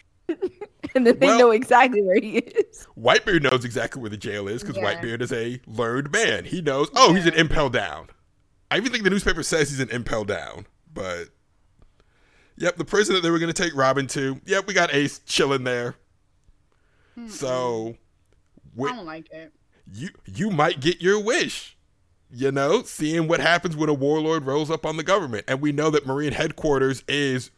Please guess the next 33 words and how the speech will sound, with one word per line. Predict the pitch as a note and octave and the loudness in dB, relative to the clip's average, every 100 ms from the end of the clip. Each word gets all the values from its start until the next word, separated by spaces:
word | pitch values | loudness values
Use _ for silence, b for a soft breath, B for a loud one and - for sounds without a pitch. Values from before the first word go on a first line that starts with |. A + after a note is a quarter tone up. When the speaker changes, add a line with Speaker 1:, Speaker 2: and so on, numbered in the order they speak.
| - | -20
Speaker 2:
smack | - A#2+ C3 - | -10 0 0 0
dab | C3+ C#3 C3 | -2 0 0
on | B2+ | -2
top | - C3 B2+ | 0 0 0
of | B2 | -4
the | |
red | A#2+ B2+ B2+ | -4 -4 -4
line, | C#3+ E3+ C3+ C#3+ D3+ | -2 0 0 -2 -6
right | G#2 A2+ B2+ - | -2 0 0 0
under, | C3+ D#3+ C#3+ C3+ C3+ D3 _ _ _ - | -2 0 2 2 2 -4 _ _ _ -12
right | A2 B2 C3 | -2 0 0
above | G2+ C3 C3+ | 2 2 0
Sabaody | - C3 B2+ C3 C3 | 0 0 2 2 2
Archipelago. | B2 B2+ - D3+ D#3+ A#2+ A#2 C#3+ - _ _ - | 2 -2 -4 -4 -2 -4 -4 -6 -10 _ _ -8
Before | E3 - B3+ | -6 -2 -2
we | A3+ | 0
get | E3 | 0
into | D#3+ C#3 B2+ | 0 -2 -4
that, | G#2+ F2 - _ _ _ _ _ _ - | -4 -4 -10 _ _ _ _ _ _ -2
I | D3+ | -2
did | C3+ E3 G3 | 0 0 2
wanna | F3 D#3 | 0 -2
touch | - D3 - - | -2 -4 -4 -8
on | B2 A#2+ A2+ A#2 - | -6 -6 -4 -6 -8
the | A#2+ | -10
supernovas, | - A#2 G#2+ F#2+ D#2 - F2 | -8 -8 -6 -8 -8 -12 -14
the | A2+ | -10
eleven | A#2+ B2 A#2+ | -6 -6 -6
supernovas. | B2 G2+ F#2+ D2+ B1 A1+ - _ _ _ _ _ | -10 -12 -12 -12 -14 -20 -20 _ _ _ _ _
Fun | - - F#3 | -10 -2 -2
fact | A#3+ F3 F3 | 0 0 0
about | E3+ C3 C3 | 0 -2 -2
Sabaody, | - A2+ B2+ G3+ E3+ D#2+ | -2 -2 0 -2 -2 -4